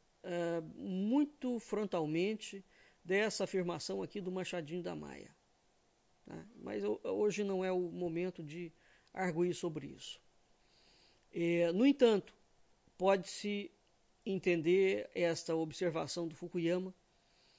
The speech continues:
como sendo uma consideração preconceituosa, porque a continuidade entre natureza humana e a natureza não humana pode ser relacionadas antes como um respeito por toda a vida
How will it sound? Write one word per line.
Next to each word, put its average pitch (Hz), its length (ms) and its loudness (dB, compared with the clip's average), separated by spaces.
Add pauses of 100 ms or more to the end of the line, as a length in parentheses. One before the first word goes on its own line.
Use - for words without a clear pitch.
(220)
como 175 220 -2
sendo 175 340 0
uma 165 120 0
consideração 160 600 -4
preconceituosa, 160 1040 -4 (1700)
porque 202 540 6
a 202 100 2
continuidade 175 840 2
entre 170 200 -2
natureza 175 540 2
humana 160 420 0
e 190 120 2
a 175 40 4
natureza 160 480 0
não 196 240 0
humana 185 520 0 (1000)
pode 180 420 4
ser 180 260 2
relacionadas 170 840 -2
antes 185 300 -2
como 196 200 -4
um 196 40 0
respeito 202 580 0
por 180 180 -2
toda 175 280 -2
a 165 40 0
vida 170 440 -4